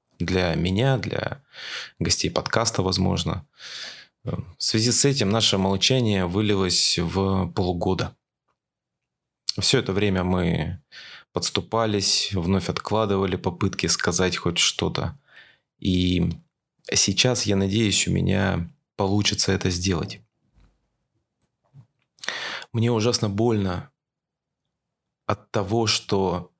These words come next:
это продолжается день за днем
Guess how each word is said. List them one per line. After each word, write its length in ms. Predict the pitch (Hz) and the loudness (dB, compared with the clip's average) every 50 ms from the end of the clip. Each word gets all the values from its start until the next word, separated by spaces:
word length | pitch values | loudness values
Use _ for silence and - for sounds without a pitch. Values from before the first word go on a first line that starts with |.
| _ _ _ _ _ | _ _ _ _ _
это 640 | - 104 98 98 - - 101 98 95 92 87 87 - _ _ _ _ _ _ _ _ _ _ _ _ _ _ _ _ _ _ _ _ _ - | -2 0 0 0 0 0 0 2 0 0 -2 -6 -12 _ _ _ _ _ _ _ _ _ _ _ _ _ _ _ _ _ _ _ _ _ -4
продолжается 1000 | - 110 110 98 107 104 107 104 92 104 107 104 104 98 98 92 - - - 90 | -2 -2 0 2 0 0 0 0 0 0 2 2 2 0 0 0 -2 -2 -2 -4
день 360 | 87 90 113 107 107 107 107 | -4 -2 0 2 2 2 2
за 160 | 101 - 104 | 2 0 0
днем 600 | 95 87 - 101 101 104 101 98 101 101 - - | 0 0 0 0 0 0 0 0 -2 -4 -6 -12